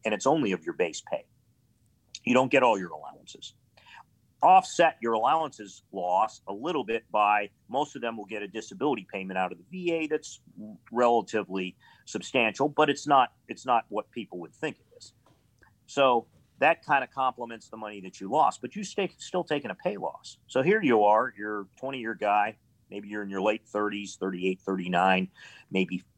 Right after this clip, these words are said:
maybe forty. And you've got, you know, your kids are now hitting high, you know, late years of high school. You're starting looking at colleges and,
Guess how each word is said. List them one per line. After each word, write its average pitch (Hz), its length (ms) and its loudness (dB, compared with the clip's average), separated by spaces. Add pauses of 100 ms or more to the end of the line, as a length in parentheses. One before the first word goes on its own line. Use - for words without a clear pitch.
(100)
maybe 90 220 -2
forty. 95 440 0 (960)
And 117 400 2 (140)
you've 113 180 -6
got, 110 260 2 (120)
you 110 140 -6
know, 95 180 -4
your 95 160 -12
kids 113 260 -4
are 104 80 -12
now 107 200 0
hitting 104 400 -10 (300)
high, 104 300 0
you 107 120 -10
know, 87 120 -6
late 104 240 -6
years 104 200 -10
of 82 80 -6
high 104 120 -2
school. 110 320 -6
You're 92 120 -14
starting 104 220 -4
looking 101 180 -8
at - 120 -14
colleges 104 720 0
and, 98 180 -12